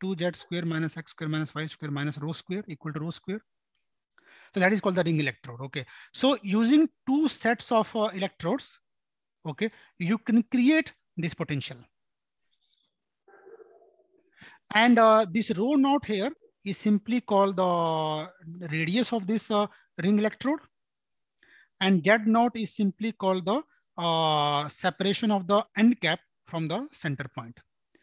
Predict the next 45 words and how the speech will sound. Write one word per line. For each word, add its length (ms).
So 160
the 100
word 360
here, 300
ring 280
electrode 520
and 160
the 100
end 240
cap, 240
we're 140
going 260
to 60
use 440
now 380
frequently. 640
So 100
just 240
get 240
acquainted 380
with 100
this 140
term, 360
ring 140
electrode 460
and 180
the 100
end 160
cap. 180
So 340
ring 220
ele-, 160
electrode, 340
this 180
one, 240
center 360
one, 200
and 160
the 80
end 200
cap 200
is 60
the 120
two 300
electrodes 540